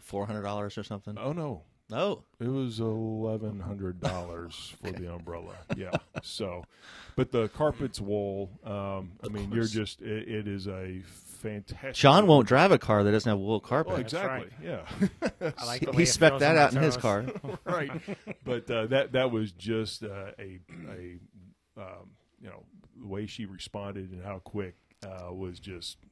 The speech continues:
Speaker 2: fantastic. So,
Speaker 1: Yeah.
Speaker 2: um, uh, but, uh, it, yeah, that was a, that was a good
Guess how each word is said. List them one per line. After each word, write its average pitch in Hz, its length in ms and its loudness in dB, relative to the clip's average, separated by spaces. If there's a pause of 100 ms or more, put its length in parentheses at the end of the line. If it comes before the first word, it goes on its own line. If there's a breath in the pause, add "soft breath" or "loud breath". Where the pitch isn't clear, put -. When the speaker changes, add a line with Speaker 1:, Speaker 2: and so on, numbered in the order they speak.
(100)
Speaker 2:
fantastic. 90 760 -16
So, - 100 -12
Speaker 1:
Yeah. 160 180 0
Speaker 2:
um, 87 320 -10 (500 soft breath)
uh, 90 240 -12 (140)
but, 101 220 -8
uh, 104 100 -6
it, 104 280 -8
yeah, 92 260 -10
that 107 140 -8
was 92 180 -14
a, 95 100 -14
that 98 200 -12
was 87 120 -16
a - 20 -20
good 90 180 -14